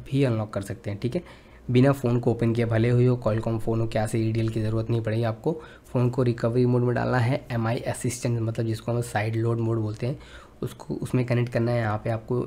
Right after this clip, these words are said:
यूएसबी जो यहाँ पे दिखा रहा हूँ, यहाँ पे पोर्ट दिख जाएगा और आपको simply erase एफ़आरपी पे क्लिक कर देना है। यहाँ पे साइड लोड मोड करेगा, एडीबी इंटरफेस के लिए सर्च करेगा वो।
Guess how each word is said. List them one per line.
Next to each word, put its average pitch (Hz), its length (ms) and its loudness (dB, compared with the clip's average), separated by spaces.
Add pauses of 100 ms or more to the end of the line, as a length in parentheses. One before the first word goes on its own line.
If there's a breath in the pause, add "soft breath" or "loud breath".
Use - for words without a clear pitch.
(100)
यूएसबी 120 400 0
जो 135 180 0
यहाँ 120 120 2
पे 117 100 -4
दिखा 117 200 -4
रहा 120 80 -2
हूँ, 120 60 0
यहाँ 107 120 -2
पे 117 80 -2
पोर्ट 123 260 -2
दिख 117 200 0
जाएगा 117 260 0 (540 loud breath)
और - 300 -2 (340)
आपको 123 240 0
simply 117 460 0
erase 117 180 0
एफ़आरपी 110 320 0
पे 113 120 0
क्लिक 110 260 -6
कर 113 120 0
देना 117 200 0
है। 131 280 0
यहाँ 113 220 -4
पे 123 80 0
साइड 117 300 -2
लोड 120 160 2
मोड 117 240 -2
करेगा, 123 280 -2 (100)
एडीबी 127 320 2
इंटरफेस 123 420 0
के 123 140 -2
लिए 117 160 0
सर्च 110 260 -4
करेगा 120 300 0
वो। 151 180 0